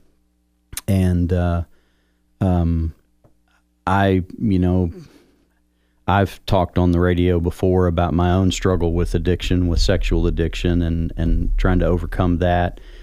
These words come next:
Um, have also, you know, we've all, everybody in this room has, through boot camps and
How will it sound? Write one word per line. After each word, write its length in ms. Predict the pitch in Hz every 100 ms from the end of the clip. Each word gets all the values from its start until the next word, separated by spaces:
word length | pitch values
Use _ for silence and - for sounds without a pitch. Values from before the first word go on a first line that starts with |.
| - - -
Um, 500 | 90 87 82 82 82 - _ _ 151 -
have 380 | - 101 90 76 -
also, 560 | 92 - 95 90 85 -
you 100 | 101
know, 140 | 85 82
we've 420 | 90 90 82 - _ -
all, 400 | 92 92 87 -
everybody 480 | 73 85 85 87 87
in 100 | 85
this 200 | 82 -
room 360 | 98 98 90 92
has, 360 | 82 85 85 - _ _ _
through 140 | - 85
boot 260 | 90 87
camps 420 | - 87 85 80 -
and 300 | 82 85